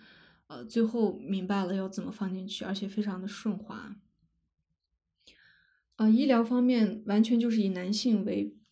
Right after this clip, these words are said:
模板，是的，而且吃药的这种剂量呀什么的，全是以男性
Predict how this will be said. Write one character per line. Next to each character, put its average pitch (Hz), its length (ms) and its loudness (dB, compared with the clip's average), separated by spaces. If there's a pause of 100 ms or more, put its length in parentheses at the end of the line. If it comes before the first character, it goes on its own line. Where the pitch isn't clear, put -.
(120)
模 190 280 -2
板， 208 220 -2
是 - 300 -4
的， 202 320 -4 (460)
而 226 100 0
且 214 300 4
吃 254 400 -4
药 240 240 2
的 202 120 0
这 214 160 2
种 190 240 -2
剂 254 280 0
量 214 300 6
呀 208 260 -4
什 214 180 -4
么 190 80 -2
的， 196 100 -2
全 202 240 -2
是 294 100 -2
以 269 100 4
男 170 220 -2
性 202 420 -6